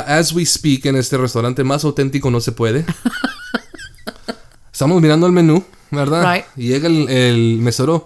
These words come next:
Speaker 2: Ujú.
Speaker 1: muy caballeroso, y nos dice, "Buenas tardes a todos.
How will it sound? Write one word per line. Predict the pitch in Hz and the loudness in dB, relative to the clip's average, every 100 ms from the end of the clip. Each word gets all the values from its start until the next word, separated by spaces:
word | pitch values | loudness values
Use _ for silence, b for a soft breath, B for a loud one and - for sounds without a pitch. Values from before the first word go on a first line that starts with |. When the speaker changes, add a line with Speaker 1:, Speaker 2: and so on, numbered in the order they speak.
| - | -4
Speaker 2:
Ujú. | 220 208 | -4 -2
Speaker 1:
muy | 143 220 | 2 2
caballeroso, | 202 190 151 127 151 180 175 - B B | 0 0 2 2 2 2 -2 -4 B B
y | 120 | -2
nos | 123 | 0
dice, | 131 120 - b b b b b b b b b | 2 0 -4 b b b b b b b b b
"Buenas | 101 131 120 | -2 0 0
tardes | 98 92 | -2 -6
a | 82 | -10
todos. | 73 - - - | -12 -8 -8 -8